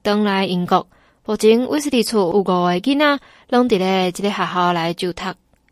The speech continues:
哈利看到迄张会动的相片，当伊看到威斯利厝内底九个人徛在一个真大的金字塔头前，而且全部拢咧激动的为伊来握手的时阵，伊的面忍袂住现出微笑。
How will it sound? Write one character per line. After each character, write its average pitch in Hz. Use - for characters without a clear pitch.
哈 269
利 294
看 269
到 240
迄 240
张 226
会 -
动 196
的 196
相 254
片， 208
当 202
伊 196
看 226
到 196
威 190
斯 208
利 190
厝 233
内 190
底 220
九 294
个 294
人 208
徛 -
在 202
一 -
个 170
真 185
大 185
的 175
金 190
字 254
塔 254
头 226
前， 190
而 240
且 277
全 262
部 269
拢 269
咧 311
激 233
动 240
的 247
为 277
伊 240
来 220
握 262
手 269
的 240
时 -
阵， 220
伊 190
的 175
面 185
忍 226
袂 208
住 170
现 202
出 -
微 170
笑。 -